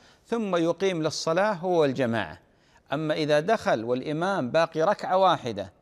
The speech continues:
يجب عليه أن يدخل مع الإمام في هذه الركعة، ولا يجوز له أن ينفرد عنه. هذه حالة واحدة فقط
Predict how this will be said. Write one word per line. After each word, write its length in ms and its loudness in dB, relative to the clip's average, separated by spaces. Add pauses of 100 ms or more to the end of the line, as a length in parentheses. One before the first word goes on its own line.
(180)
يجب 460 -2
عليه 240 -2
أن 100 -4
يدخل 240 -6
مع 180 -2
الإمام 300 -4
في 100 -4
هذه 160 2
الركعة، 360 -4 (260)
ولا 420 0
يجوز 280 -2
له 240 0
أن 80 -4
ينفرد 420 -4
عنه. 240 -2 (640)
هذه 240 -6
حالة 360 2
واحدة 260 2
فقط 480 -2